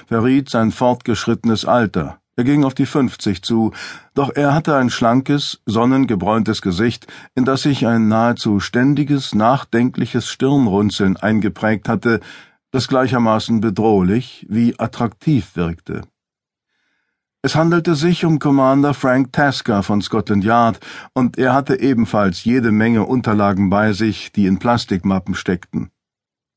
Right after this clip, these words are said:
„Ich will Ihnen ja nicht erzählen, wie Sie Ihren Job zu erledigen haben, Gemma“, sagte Tasker und zog sich seinen Regenmantel an.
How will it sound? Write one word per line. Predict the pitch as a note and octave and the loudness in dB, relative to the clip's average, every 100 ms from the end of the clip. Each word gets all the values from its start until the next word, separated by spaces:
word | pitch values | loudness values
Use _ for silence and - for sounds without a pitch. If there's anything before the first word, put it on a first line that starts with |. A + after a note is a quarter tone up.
| _ _ _ _ _ | _ _ _ _ _
„Ich | D3+ C#3+ | 0 2
will | G#3+ | 4
Ihnen | A3 G#3+ | 4 4
ja | F#3 D3 | 4 4
nicht | E3 - | 2 2
erzählen, | E3 B2 D#3 C#3+ B2+ A2 A#2+ | 0 2 2 2 2 2 2
wie | D#3 | 2
Sie | B2+ B2 D3 | 2 2 2
Ihren | A2+ C3 A#2 G2 | 2 2 2 0
Job | C3 C3+ - | 0 -2 -2
zu | B2 | 0
erledigen | A2 A#2+ C3+ A#2 A2+ A2 | 2 2 2 0 0 2
haben, | A2+ G2+ A2 | 2 2 0
Gemma“, | A2+ A2 G#2+ B2 C3+ _ _ - - - | 2 2 2 0 -2 _ _ -18 -18 -8
sagte | A#2+ A2+ A#2 | -2 -2 -2
Tasker | - A#2+ A2 - A2+ F#2 | 0 0 0 0 0 0
und | - | 0
zog | A2+ G2+ | -2 -2
sich | A2+ G2+ | -4 -2
seinen | G2+ G2+ G2+ | 0 0 2
Regenmantel | A2+ A#2 A2 G#2 G2+ G#2 | 2 2 0 0 0 0
an. | G2 G2 | 0 0